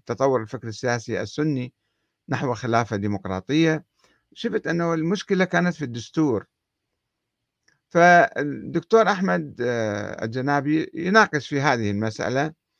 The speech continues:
قليلا، وهناك بعض الأخوة أيضا يعني يناقشوه. آه، الأخ بركات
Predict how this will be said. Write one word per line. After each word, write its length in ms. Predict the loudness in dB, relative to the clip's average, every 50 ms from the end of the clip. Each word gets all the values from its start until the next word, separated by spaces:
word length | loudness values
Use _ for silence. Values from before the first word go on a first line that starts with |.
| _ _ _ _ _ _ _ _ _ -2
قليلا، 580 | 0 2 4 4 4 4 2 2 2 0 0
وهناك 640 | 0 0 0 2 2 0 0 0 -2 -4 -4 -4 -4
بعض 200 | -4 -4 -4 -4
الأخوة 360 | -8 -10 -10 -6 -4 -4 -2
أيضا 360 | -2 -4 -4 -4 -4 -6 -6 -10 _ _ _ _ _ _ _ _ _ _ _ _
يعني 460 | -10 -8 -8 -6 -6 -8 -10 -12 -12 -18 _ _ _ _ _ _ _ _ _ _ -20 -20 _ _
يناقشوه. 720 | -10 -6 -6 -6 -6 -6 -10 -8 -4 -2 -2 -2 -2 -4 -8 _ _ _ _ _ _ _ _ _ _ _ _ _ _ _ _ _ _ _ _ _ _ _ _ _ _ _ _ _ _ _ _ _ _ _ _ _
آه، 540 | 0 0 2 2 2 2 2 2 0 -2 -2 -4
الأخ 560 | -4 -4 -4 -6 -4 -4 -4 -4 -4 -8 -6 -4 -2 0 0 0 0 0 0 0 -2 -4 -6 -8 _ _ _ _ _ _ _ _ _ _ _
بركات 640 | -6 -4 -4 -4 -4 -6 -2 2 2 2 2 0 -4